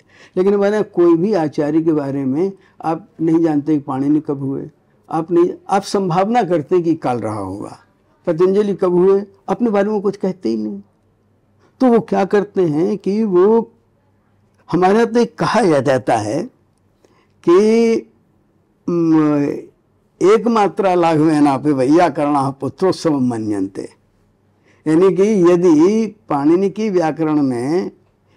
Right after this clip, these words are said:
यदि उन्होंने एक आधी मात्रा का भी लाघव कर दिया, कम कर दिया उनके उसमें, तो ये, यही, यही पुत्र, पुत्रोत्सव जैसी घटना हो गई, यही मौलिकता हो गई कि एक नई चीज़ हो गई।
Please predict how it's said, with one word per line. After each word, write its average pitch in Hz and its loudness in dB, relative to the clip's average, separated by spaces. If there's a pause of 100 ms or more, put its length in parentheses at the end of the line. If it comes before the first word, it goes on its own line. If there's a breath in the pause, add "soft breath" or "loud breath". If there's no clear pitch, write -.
(120)
यदि 170 0
उन्होंने 190 2
एक 190 2 (160)
आधी 139 -2
मात्रा 165 0
का 151 -2
भी 180 -2
लाघव 160 0 (320)
कर 156 -4
दिया, 170 0 (440)
कम 202 0
कर 190 0
दिया 156 2
उनके 156 0
उसमें, 151 -2 (540 soft breath)
तो 254 4
ये, 185 0
यही, 180 2
यही 190 4
पुत्र, 226 -2
पुत्रोत्सव 190 -2
जैसी 185 -2
घटना 160 -4
हो 135 -4
गई, 131 -4
यही 165 4
मौलिकता 208 0
हो 110 -4
गई 107 -10 (360)
कि 185 0
एक 180 0
नई 190 2
चीज़ 143 -2
हो 117 -6
गई। 104 -6